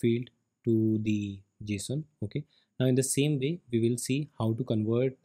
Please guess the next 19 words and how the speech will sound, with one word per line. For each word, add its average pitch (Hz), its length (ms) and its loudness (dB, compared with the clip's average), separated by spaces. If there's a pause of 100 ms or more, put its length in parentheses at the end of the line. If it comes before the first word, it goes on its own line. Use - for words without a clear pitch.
(120)
things, 143 400 -4
uh, 110 440 -2
into 113 240 0
the, 147 240 -2 (400)
uh, 110 100 -8
struct 123 360 -2
field. 101 220 -6
Like 107 100 -4
suppose 117 280 -2
you 117 160 2
have 107 220 -2
a 110 80 0
json 117 560 -2 (300)
response. 113 680 -2 (180)
Okay, 110 240 -6 (100)
so - 140 -6
that 131 260 0 (160)
how 117 180 -2
to, 135 220 -4